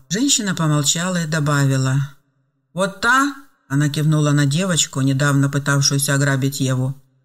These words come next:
«попала сюда за несколько перьев зеленого лука с поля на десять лет.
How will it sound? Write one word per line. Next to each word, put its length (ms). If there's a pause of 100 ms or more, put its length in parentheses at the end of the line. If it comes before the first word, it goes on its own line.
(340)
«попала 440
сюда 300
за 120
несколько 460
перьев 360
зеленого 460
лука 320
с 80
поля 560 (300)
на 80
десять 400
лет. 340